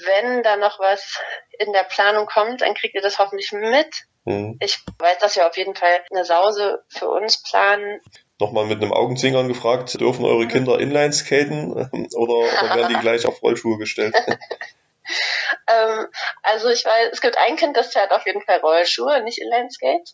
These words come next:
Speaker 1: <laughs> Ja, das ist ganz witzig, ne? Man, klar, ne, wenn man sich so intensiv irgendwie mit dem eigenen Sport beschäftigt, dann weiß man auch, warum Rollschuhe halt cool sind. Aber eigentlich haben wir da gar, wir haben da keinen bösen Blick auf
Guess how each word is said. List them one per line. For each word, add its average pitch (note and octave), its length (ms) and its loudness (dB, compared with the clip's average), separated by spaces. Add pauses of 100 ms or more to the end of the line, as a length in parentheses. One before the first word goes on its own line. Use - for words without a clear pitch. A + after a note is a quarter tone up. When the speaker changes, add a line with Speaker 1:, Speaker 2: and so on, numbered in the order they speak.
Speaker 1:
<laughs> - 720 -2 (580)
Ja, G#3 180 2
das A#3 180 2
ist - 140 -2
ganz G3+ 280 -2
witzig, - 360 -6
ne? F#3+ 100 0
Man, G#3 280 2 (140)
klar, F3+ 260 2
ne, F#3+ 120 2
wenn A3 160 4
man G#3+ 160 4
sich A3+ 160 -2
so - 100 0
intensiv A3+ 520 -2
irgendwie A3+ 480 0 (260)
mit G#3+ 140 -8
dem G3 100 -4
eigenen F#3+ 240 0
Sport G#3 300 -6
beschäftigt, - 480 -2
dann F#3 140 -2
weiß F3 180 2
man F#3 140 2
auch, F3+ 120 0
warum F3+ 300 2
Rollschuhe F#3+ 320 -2
halt F#3+ 180 0 (140)
cool B3+ 240 2
sind. B3+ 460 -2
Aber F3 500 2
eigentlich F3 420 0
haben F3+ 140 2
wir F3+ 80 2
da E3 140 2
gar, D#3+ 160 2 (120)
wir F3+ 160 0
haben F#3+ 160 2
da F3 120 2
keinen E3 360 -2
bösen D#3+ 300 -4
Blick D#3+ 220 -4
auf D#3+ 100 0